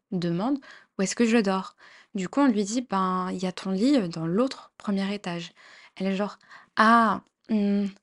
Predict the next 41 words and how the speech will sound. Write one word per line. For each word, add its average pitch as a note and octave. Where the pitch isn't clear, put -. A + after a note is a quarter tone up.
ouais, G#3
mais, G3
euh, E3+
il F3+
y F3
a E3
de E3
la E3
place C#4
avec E3+
toi, E3+
non ? » G#3
Et F#3+
moi, G#3
je A#3
suis G3
genre : « F#3
Oui, D4
mais F#3+
il C#4+
y F3+
a D#3+
ton G3+
lit C#4
dans G3+
l'autre, G3
euh, F#3
premier F#3+
étage. » E3+
Contexte, G3+
Julie F#3
et F#3+
moi, G#3
ok, G3
on A#3
se -
parle F3+
hyper A3+
régulièrement F#3+
sur C4+
Snapchat, G#3